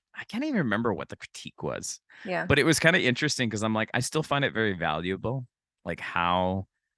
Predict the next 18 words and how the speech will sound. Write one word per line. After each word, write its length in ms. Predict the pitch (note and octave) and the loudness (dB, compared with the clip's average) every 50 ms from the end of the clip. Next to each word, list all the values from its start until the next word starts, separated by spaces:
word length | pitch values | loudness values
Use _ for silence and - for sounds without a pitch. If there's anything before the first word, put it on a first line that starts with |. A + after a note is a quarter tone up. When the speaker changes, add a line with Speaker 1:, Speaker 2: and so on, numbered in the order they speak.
| _ _ _ - | _ _ _ -4
Speaker 1:
they 360 | F2 E2+ E2+ E2 D#2+ D2+ - | 0 0 2 2 0 -2 -4
kinda 460 | - G2+ F#2 F2+ E2+ E2+ D#2+ E2 F2+ _ _ _ _ _ _ _ _ - | -4 -4 -2 0 0 -2 -2 -4 -6 _ _ _ _ _ _ _ _ -6
gender 460 | - G2 F2+ F2+ F2+ E2 F2+ F2+ E2+ | 0 2 2 2 2 0 0 0 -2
swapped 500 | - - - F2 D#2 D#2 D#2+ - - - _ _ _ - | -2 -2 -2 -2 0 -2 -2 -4 -8 -16 _ _ _ -2
and 200 | A#2 A2+ G2+ F#2 | 0 0 2 2
race 240 | G2 A2 B2 B2 - | 4 4 4 2 0
swapped, 380 | - - F2 C2+ C#2 C#2 - - | -2 -4 -4 -6 -6 -8 -10 -10
'cause 140 | - F#2 - | -8 -8 -8
clearly 380 | - - A#2+ A#2+ A#2 - B3 C4 | -6 -4 -2 0 2 4 4 4
Speaker 2:
Oh, 40 | |
Speaker 1:
God 260 | A3 F#3+ F3+ E3 C#3+ D#3+ | 6 6 6 4 4 4
Speaker 2:
yeah. 20 | |
Speaker 1:
is 160 | - - - - _ _ _ _ _ _ - | 0 -4 -10 -16 _ _ _ _ _ _ -8
white, 420 | F#2 G2+ G#2+ F#2 D#2 D#2+ - - | -2 0 2 2 2 0 -2 0
Speaker 2:
Very 300 | G#3 G#3 G3 F#3 B2 E2+ | 4 6 8 8 8 6
Speaker 1:
right? 20 | F#2+ | 6
Speaker 2:
white. 360 | D#3+ D3+ - D2 - - - - _ _ - | 4 4 2 2 -2 -6 -10 -20 _ _ 0
Yeah. 380 | G3+ F#3 - - D#3 D3 C3 | 4 4 6 6 6 6 4